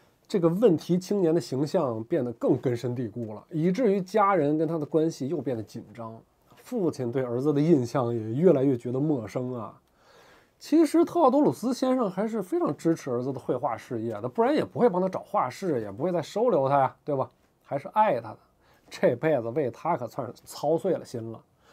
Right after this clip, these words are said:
只是 Vincent 太过桀骜不驯，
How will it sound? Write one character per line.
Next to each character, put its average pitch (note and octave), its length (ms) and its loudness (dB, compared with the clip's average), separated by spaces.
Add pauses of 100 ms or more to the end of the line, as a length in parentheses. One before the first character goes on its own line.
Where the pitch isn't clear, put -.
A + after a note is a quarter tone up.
(140)
只 - 100 -14
是 - 140 -10
Vincent F#3+ 480 2 (140)
太 - 280 -4
过 A#2+ 200 -4
桀 - 160 -10
骜 B2 120 2
不 A2+ 140 -6
驯， A#2 240 -6